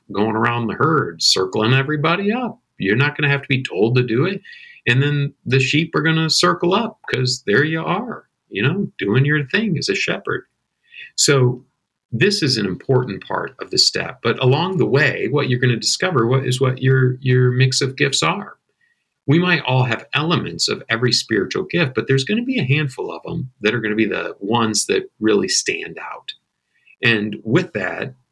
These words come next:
um, mix of gifts, you're gonna notice some that are dominant. So for me, one of my dominant gifts is teaching. I teach as I shepherd. I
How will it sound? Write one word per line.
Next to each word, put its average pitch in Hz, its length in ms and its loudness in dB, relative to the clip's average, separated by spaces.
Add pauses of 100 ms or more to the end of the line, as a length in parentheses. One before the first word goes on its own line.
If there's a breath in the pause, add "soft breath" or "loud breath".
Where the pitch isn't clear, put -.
(100)
um, 92 400 -4
mix 107 380 0
of 87 180 -8
gifts, 90 400 -4
you're 104 140 0
gonna 110 240 0
notice 104 320 2
some 95 220 -2
that 85 100 -8
are 87 160 -8
dominant. 87 540 -14 (920)
So 127 220 -2
for 107 180 0
me, 101 420 0 (580 loud breath)
one 110 160 2
of 101 60 4
my 95 120 2
dominant 90 400 -4
gifts 85 260 -2
is - 100 -2
teaching. - 520 -2 (760)
I 85 400 -6 (380)
teach - 680 -4
as 92 180 -2
I 82 300 -4
shepherd. - 680 -2
I 80 320 -6